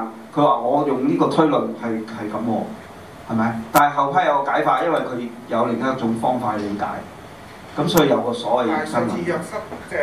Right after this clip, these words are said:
Speaker 2: 賣到去埃及嗰陣時咧，
Speaker 1: 嚇。
Speaker 2: 做宰相㗎嘛，
Speaker 1: 係啊。
Speaker 2: 咁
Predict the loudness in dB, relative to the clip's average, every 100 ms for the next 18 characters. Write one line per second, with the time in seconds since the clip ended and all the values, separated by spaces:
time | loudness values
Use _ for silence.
0 | -2 -4 -6 -6 -8 -10 -10 -10 -10 -10
1 | -12 -12 -16 -14 -12 -12 -12 -4 -2 -2
2 | -4 -6 -6 -6 -8 -10 -12 -12 -12 -12
3 | -6 -4 -2